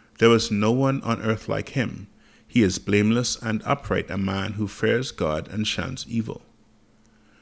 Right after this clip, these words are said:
"Does God fear, sorry, does Job fear God for nothing?" Satan replied. "Have you not put a hedge around him and his household and everything he has?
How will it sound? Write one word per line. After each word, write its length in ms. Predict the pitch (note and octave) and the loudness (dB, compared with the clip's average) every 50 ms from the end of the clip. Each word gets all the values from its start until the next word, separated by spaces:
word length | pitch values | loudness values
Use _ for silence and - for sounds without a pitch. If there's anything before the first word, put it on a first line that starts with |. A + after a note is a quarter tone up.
| _ - _ _ _ _ _ _ | _ -20 _ _ _ _ _ _
"Does 200 | - D3+ C#3 - | 2 2 2 4
God 320 | - C3 B2 C3 C3+ C3+ C3+ | 4 4 6 6 6 4 2
fear, 580 | - - - D#3 C#3 B2+ B2 A#2+ A#2 A#2+ A2+ - - _ _ _ | -4 -6 0 4 6 6 8 6 6 2 -2 -8 -16 _ _ _
sorry, 460 | - - - C3 G2+ F#2+ G#2 A#2+ C#3+ C#3+ - | -12 -2 2 2 4 4 2 0 -2 -2 0
does 180 | - B2 G#2+ | 0 0 0
Job 540 | - - - G2+ G2 G2 G#2 C3+ F3 - - | 0 0 4 6 8 8 8 6 4 0 -8
fear 220 | - - C3 A#2 G2+ | 0 4 4 4 4
God 280 | F#2+ F#2+ F#2 F#2 F#2+ | 4 4 4 4 2
for 160 | - - A2+ | 0 -2 -2
nothing?" 420 | G#2+ G2+ F2+ - - - - - - - | 0 0 0 0 -2 -4 -8 -8 -8 -10
Satan 380 | - - - A2 G#2+ - - A2 | -10 -4 -4 -4 -2 -2 -2 -2
replied. 480 | G#2+ G#2+ - - G#2+ A2+ A2+ - - - - _ _ _ _ _ _ _ - - - - - - - _ | -2 -2 -2 -2 -2 -2 -2 -4 -6 -10 -14 _ _ _ _ _ _ _ -20 -20 -20 -20 -20 -20 -20 _
"Have 180 | - - D3 C#3 | 0 0 2 4
you 120 | C#3+ C#3+ C#3+ | 4 4 4
not 180 | C#3 C3+ C3+ | 4 2 0
put 100 | - - | 0 -2
a 60 | A#2 G#2 | -2 -2
hedge 420 | - - A2 G#2+ A2+ A#2 A#2 A#2+ | 0 0 2 4 4 4 2 2
around 360 | A#2 A2+ A2 G#2+ A2 A2 A2+ | 2 2 4 4 2 2 0
him 200 | B2 B2+ B2+ B2 | 0 0 0 0
and 100 | A2+ G#2 | 0 -2
his 220 | G#2 G2+ - - - | -2 -4 -4 -2 0
household 520 | A#2 A2+ A2 - - - A#2 A2+ A2+ A2+ A2 | 0 0 0 0 -2 0 0 2 2 0 0
and 100 | G#2 - | -2 -4
everything 420 | D#2+ F2+ F#2+ G#2+ G#2+ - A#2 A2+ | -4 -4 -4 -6 -6 -4 -4 -2
he 140 | G#2+ G#2 G#2 G2 G2+ G2+ | -2 -2 -2 -2 -2 -2
has? 360 | F#2+ G2 - - - - - | -4 -4 -6 -8 -10 -12 -14